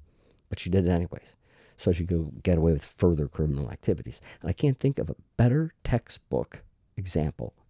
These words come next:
case study type, use this in instructing future, uh, lawyers working for the government, what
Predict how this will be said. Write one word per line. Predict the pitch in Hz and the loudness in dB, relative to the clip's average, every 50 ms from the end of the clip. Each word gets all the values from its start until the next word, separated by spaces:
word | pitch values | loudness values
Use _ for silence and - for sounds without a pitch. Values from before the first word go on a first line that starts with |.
| _ | _
case | - - 110 151 175 - | 0 0 2 2 0 -4
study | - - - - 76 73 - 73 65 - | -10 -8 -4 -4 -4 -4 -4 -8 -10 -8
type, | - - 85 101 98 - _ - _ - - _ _ _ | -4 -2 -2 -2 -2 -6 _ -20 _ -20 -20 _ _ _
use | - 87 87 101 135 151 139 | -8 -2 0 2 2 2 0
this | 139 147 131 - - - 120 _ - | -2 -4 -4 -4 -8 -12 -12 _ -4
in | - 92 85 | -2 0 0
instructing | 80 73 - - - - - 110 107 - - 107 98 | 0 -2 -6 -10 -8 -2 -2 -2 0 0 -2 -2 -2
future, | - - - 110 110 113 - - 113 113 113 _ - - - - - _ _ - | -2 -2 -2 -2 -2 0 0 -2 -2 -2 -2 _ -14 -20 -20 -20 -20 _ _ -8
uh, | 117 90 | -4 -4
lawyers | 82 78 76 78 87 85 90 98 107 113 127 127 131 135 - - - _ _ _ _ _ _ _ _ | -2 -2 -2 0 4 4 6 6 6 4 2 0 0 -2 -4 -8 -20 _ _ _ _ _ _ _ _
working | - - - - 131 | -8 -6 -4 -2 -2
for | 131 - | 2 4
the | 147 147 | 4 4
government, | 143 139 113 92 95 95 107 - _ _ _ - _ _ _ _ _ - - _ _ _ _ _ _ _ _ _ _ _ _ - | 6 4 4 6 4 2 2 -2 _ _ _ -20 _ _ _ _ _ -20 -20 _ _ _ _ _ _ _ _ _ _ _ _ -4
what | 98 90 87 95 - | 0 2 4 4 2